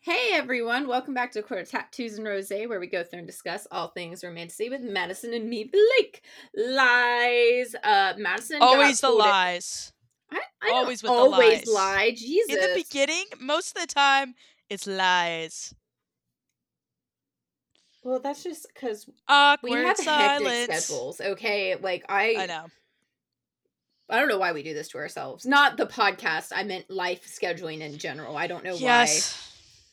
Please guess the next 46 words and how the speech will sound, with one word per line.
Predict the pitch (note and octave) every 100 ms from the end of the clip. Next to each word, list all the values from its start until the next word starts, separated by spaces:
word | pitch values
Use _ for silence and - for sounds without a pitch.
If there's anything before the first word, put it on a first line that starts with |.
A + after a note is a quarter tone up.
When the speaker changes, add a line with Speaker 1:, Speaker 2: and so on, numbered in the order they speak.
| _ _ _ _ _
Speaker 1:
You | G3 D3
know, | F#2+ C3 - _
whatever. | - B2+ D#2+ F2+ E3+ _ _ _ _ _ _ _ _ _ _
Why | G3+ G3+
do |
we | F3+
do | C#3 A3
Speaker 2:
Aw-, | B3
Speaker 1:
this? | B3+ - - A3
We | A3
should | D#4+ D4
just | F4+ B3+
run | F3+
Speaker 2:
awkward | G3+
Speaker 1:
away. | G3 -
Speaker 2:
si-, | - G3+ - _ _ _ _ _ - - - - - -
you | D4
know, | D#4 D#4 D4+ D4+
I | D4
was, | D#4+ D4+ -
I |
had | D#4 F4+
this | F4+ -
discussion | - E4 E4+
with | E4 A#3+
Madison, | G3 A3+ A3+ G3+ F3+ F3+
like, | F3 F#3
yes-, | F3 E3 - _
like, | F3+ F3 -
on | F#3+ F#3 E3+
Sunday | - F3 F3 E3
or | E3+
whatever | E3+ E3+ E3
day. | E3 E3 - -
I | B3+ G4
can't | - - E4
even | F4+ F#4 F4
remember | E4 C4+ B3+ B3
what | A#3 -
day | A#3 A#3
of | A3
the |
fucking | A3 - G#3 A3 G3
week | G3 -
it | E3
is. | D#3 -